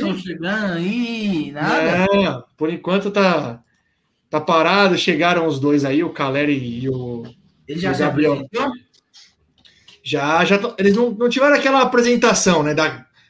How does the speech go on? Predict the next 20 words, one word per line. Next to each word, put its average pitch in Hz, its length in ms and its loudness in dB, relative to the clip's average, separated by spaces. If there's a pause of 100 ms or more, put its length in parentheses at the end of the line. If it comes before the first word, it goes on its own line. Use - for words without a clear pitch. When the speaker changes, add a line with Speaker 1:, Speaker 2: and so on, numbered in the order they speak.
(160)
Speaker 1:
da 151 180 -2
camisa. 160 800 0
Acho 185 160 -2
que 247 60 -10
o 247 200 -6
Gabriel 202 320 0
Neves 220 260 0
já, 156 160 -2
o 139 60 -6
Caleri 180 380 2
acho 214 180 -2
que 214 140 -2
é 226 280 2
quarta-feira. 226 760 -2 (680)
Mas 180 160 2
já 226 100 4
tão 254 160 -2
treinando, 190 680 0
já 143 160 -2
tão. 147 640 -4